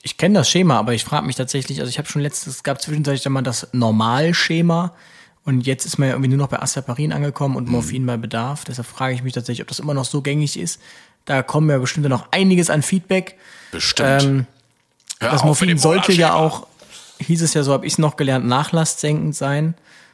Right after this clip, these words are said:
Speaker 1: und
Speaker 2: Mhm.
Speaker 1: deshalb ja eben auch gut sein. Es wirkt allerdings anregend auf die, auf die, äh, Muskulatur, hier auf die, sag schon,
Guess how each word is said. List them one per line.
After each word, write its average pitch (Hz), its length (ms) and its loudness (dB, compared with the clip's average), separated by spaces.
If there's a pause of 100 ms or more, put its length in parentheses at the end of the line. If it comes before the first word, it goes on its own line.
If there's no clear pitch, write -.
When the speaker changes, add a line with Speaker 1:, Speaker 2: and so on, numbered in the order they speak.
(220)
Speaker 1:
und 127 220 2
Speaker 2:
Mhm. 113 40 2
Speaker 1:
deshalb 131 320 0
ja 131 100 0
eben 131 240 -4
auch 135 180 -6
gut 143 240 -6
sein. 131 420 -2
Es 127 300 -6
wirkt - 420 -6
allerdings 135 320 -4
anregend 151 600 0
auf 135 240 -6
die, 127 400 -4 (600)
auf 123 300 -8
die, 117 460 -6
äh, - 640 -12
Muskulatur, 143 920 -2
hier 139 240 -2
auf - 100 -10
die, 120 240 -12
sag - 160 -12
schon, - 320 -10